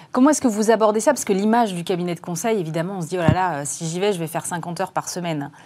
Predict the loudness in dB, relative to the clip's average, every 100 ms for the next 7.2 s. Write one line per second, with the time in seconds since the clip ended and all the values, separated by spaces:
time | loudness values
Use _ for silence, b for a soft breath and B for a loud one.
0 | B B B -8 -8 -8 -18 _ -12 -2
1 | -2 2 2 4 4 4 2 2 0 0
2 | -2 -2 2 0 0 -2 0 2 2 2
3 | 2 2 2 4 2 -2 B B -4 -2
4 | 0 -2 -2 -2 0 0 0 -2 -2 -2
5 | 0 0 0 0 -4 0 2 4 4 0
6 | -2 -4 -4 -4 -2 -2 -2 2 2 2
7 | 0